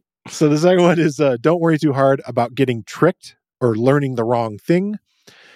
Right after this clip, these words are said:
which I think is kind of interesting advice also. Again, it depends on how, how you're thinking about things. I guess the,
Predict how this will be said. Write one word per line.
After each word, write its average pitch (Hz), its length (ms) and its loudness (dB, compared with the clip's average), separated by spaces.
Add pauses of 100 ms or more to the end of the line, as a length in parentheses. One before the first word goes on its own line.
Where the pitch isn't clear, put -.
(120)
which - 180 -8
I 127 80 2
think 123 180 -6
is 120 120 -6
kind 120 180 -4
of 110 60 -10
interesting 113 400 -10
advice 107 360 -6
also. 117 480 -6 (600)
Again, 147 380 -2 (540)
it 185 260 -4
depends 185 280 0
on 147 320 0
how, 143 280 -2
how 147 140 -2
you're 127 180 -2
thinking 131 400 -4
about 120 280 -4
things. 120 340 -6
I 120 60 -10
guess 123 280 -6
the, 127 240 -2